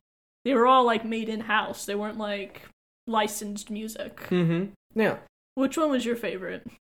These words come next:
Speaker 2: I don't remember any of them, which I think is a testament to how forgettable they might be.
Speaker 1: No, you don't remember Judgment or Twenty-four
Speaker 2: Mm.
Speaker 1: Hour Cinderella?
Speaker 2: I couldn't remember what they sounded like.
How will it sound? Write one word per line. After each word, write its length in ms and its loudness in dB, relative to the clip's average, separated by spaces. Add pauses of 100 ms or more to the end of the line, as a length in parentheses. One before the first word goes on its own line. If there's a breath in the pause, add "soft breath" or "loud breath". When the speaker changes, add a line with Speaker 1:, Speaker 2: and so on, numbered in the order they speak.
(300)
Speaker 2:
I 80 4
don't 180 2
remember 400 0
any 240 2
of 120 0
them, 200 0
which 220 -2
I 240 0
think 180 -4
is 140 -4
a 40 0
testament 680 -2
to 500 -4 (800)
how 80 -6
forgettable 540 0
they 120 4
might 300 -4
be. 320 0
Speaker 1:
No, 500 6
you 140 4
don't 140 0
remember 340 2
Judgment 880 0
or 60 0
Twenty-four 400 0
Speaker 2:
Mm. 20 2
Speaker 1:
Hour 160 2
Cinderella? 760 -2 (100)
Speaker 2:
I 340 2
couldn't 560 -2
remember 540 2
what 160 -2
they 100 -2
sounded 400 -8
like. 400 -16